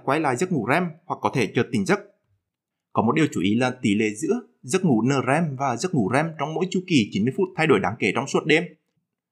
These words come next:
Trong nửa đầu của đêm, phần lớn chu kỳ chín mươi phút của chúng ta có rất nhiều giấc ngủ N rem sâu và rất ít giấc ngủ rem. Nhưng sang nửa sau của đêm, phần lớn thời gian chúng ta ngủ rem. Tác giả đặt giả thiết rằng chức năng chính của giấc ngủ N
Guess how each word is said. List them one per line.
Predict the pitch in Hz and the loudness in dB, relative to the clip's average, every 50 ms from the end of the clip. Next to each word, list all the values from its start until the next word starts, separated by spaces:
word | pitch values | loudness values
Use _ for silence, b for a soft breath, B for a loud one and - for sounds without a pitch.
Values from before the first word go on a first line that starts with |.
| _ _ _ _ _ _ _ _ _ _ | _ _ _ _ _ _ _ _ _ _
Trong | - 131 156 165 | -2 -2 0 2
nửa | 160 117 - | 2 2 2
đầu | - 151 147 135 | 4 2 2 2
của | - 117 | 2 4
đêm, | 127 151 170 175 165 - _ _ _ _ _ _ _ | 4 4 2 0 -4 -10 _ _ _ _ _ _ _
phần | - 147 131 | -2 -2 0
lớn | 101 90 92 95 104 98 | 0 0 -2 -2 -4 -4
chu | - 156 156 175 | -4 -6 -2 0
kỳ | 165 151 | -2 -2
chín | 127 110 92 98 | 0 -2 -2 -2
mươi | 123 139 - | -4 -2 -2
phút | 214 202 - | -4 -4 -2
của | - 120 95 - | -4 -4 -4 -4
chúng | 90 92 90 | -6 -6 -4
ta | - 139 156 165 180 175 - | 0 0 0 0 0 -2 -2
có | - 92 92 117 | -2 0 0 0
rất | 151 - - | 0 -2 -2
nhiều | 180 170 165 160 151 139 135 135 135 | -4 -4 -2 -2 -2 -2 -2 -2 -4
giấc | 127 123 175 - | -6 -6 -4 -2
ngủ | 156 139 117 98 - 120 | 0 0 0 0 0 0
N | 127 139 127 117 | 0 0 0 0
rem | 127 135 143 | 0 -2 -4
sâu | - - - 151 156 165 160 135 120 | -4 -4 -2 -2 -2 -2 -4 -6 -2
và | 143 135 123 117 | 0 0 0 0
rất | 170 185 - | -2 -2 -4
ít | 202 185 - - | -6 -8 -8 -10
giấc | - 156 190 185 | -6 -6 -4 -2
ngủ | 175 127 98 87 98 | -2 -2 -2 -2 -2
rem. | 123 147 165 170 - _ _ _ _ _ _ _ | -2 -2 -2 -4 -8 _ _ _ _ _ _ _
Nhưng | - 131 143 160 | -12 -10 -10 -8
sang | 156 - 175 170 170 | -6 -4 -4 -4 -2
nửa | 156 131 | -4 -4
sau | 123 - 143 151 | -2 -2 -2 -2
của | 151 139 123 | 0 0 0
đêm, | 127 143 165 170 - _ _ _ _ _ | 0 -2 -2 -4 -10 _ _ _ _ _
phần | - 139 | -4 -2
lớn | 117 90 90 95 107 - | -2 -2 -2 -4 -4 -6
thời | 147 123 | -6 -6
gian | 139 143 156 | -6 -6 -6
chúng | - 107 92 | -10 -8 -4
ta | - 143 | -4 -4
ngủ | 156 139 107 92 104 | -2 -4 -4 -2 -2
rem. | 135 156 170 160 - _ _ _ _ _ | -2 -2 -4 -6 -14 _ _ _ _ _
Tác | - 175 175 | -4 -4 -4
giả | 156 147 117 104 - 156 | -2 0 0 0 0 -2
đặt | - - | -6 -6
giả | 127 110 - - | -6 -6 -6 -6
thiết | 170 175 175 | -8 -8 -6
rằng | - 151 143 131 110 - - _ _ _ _ _ _ | -4 -4 -4 -4 -6 -10 -16 _ _ _ _ _ _
chức | - 180 170 | -4 -4 -2
năng | 160 156 165 160 | -2 -4 -4 -4
chính | 160 110 95 202 | -4 -4 -4 -2
của | - 107 90 | 0 0 0
giấc | 101 113 147 156 | 0 -2 -4 -2
ngủ | 139 110 95 | -2 -2 -2
N | 107 | -2